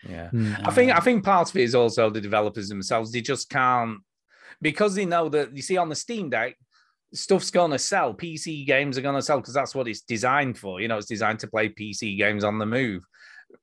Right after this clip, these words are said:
Speaker 1: The Switch isn't really designed for those sorts of games, and developers can't be bothered investing the money or time into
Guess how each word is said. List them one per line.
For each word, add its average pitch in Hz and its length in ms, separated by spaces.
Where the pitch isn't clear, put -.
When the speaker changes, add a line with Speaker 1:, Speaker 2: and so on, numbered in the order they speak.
Speaker 1:
The 151 300
Switch 175 400
isn't 226 260
really 147 240
designed 127 440
for 120 80
those 107 240
sorts 95 260
of 98 80
games, 87 420
and 139 160
developers 156 960
can't 165 440
be 135 120
bothered 139 280
investing 131 480
the 127 60
money 131 240
or 120 180
time 135 400
into 120 480